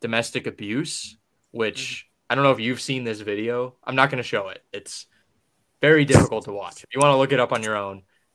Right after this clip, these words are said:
Speaker 1: you can. But it's very hard to watch. Um, just beat, I mean, he was just beating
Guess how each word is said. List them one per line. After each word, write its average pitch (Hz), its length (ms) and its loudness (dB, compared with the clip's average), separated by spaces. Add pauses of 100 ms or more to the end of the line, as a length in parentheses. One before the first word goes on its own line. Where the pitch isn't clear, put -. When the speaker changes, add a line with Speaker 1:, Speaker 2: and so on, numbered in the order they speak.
(140)
Speaker 1:
you 113 100 -8
can. 101 380 -8 (480)
But 104 240 -4 (420)
it's 120 140 -2
very 135 360 6
hard 120 220 2
to 104 80 -4
watch. 95 500 -8 (200)
Um, 101 460 -10 (400)
just 113 260 -18
beat, 147 200 0
I 123 60 -6
mean, 117 160 -8
he 113 80 -8
was 113 140 -10
just 101 200 -14
beating 123 520 -8